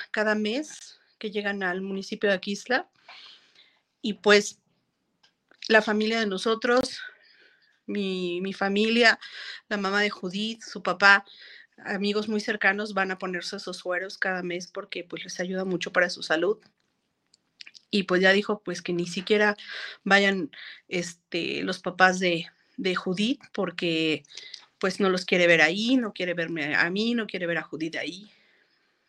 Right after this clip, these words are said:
para ponernos estos sueros porque si no, pues, va a ejercer el linchamiento, ¿no? Como, como bien siempre se conoce que en el municipio de Aquiscla, este, pues, sucede, ¿no? Y bueno,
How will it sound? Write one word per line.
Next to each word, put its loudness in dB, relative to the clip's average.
para 2
ponernos -6
estos -10
sueros -2
porque -6
si 0
no, 2
pues, 0
va 6
a 4
ejercer -2
el 2
linchamiento, 4
¿no? -2
Como, 0
como 8
bien 10
siempre 2
se -2
conoce 0
que -2
en 0
el 0
municipio 0
de 6
Aquiscla, -4
este, -2
pues, -2
sucede, 4
¿no? 0
Y 0
bueno, 0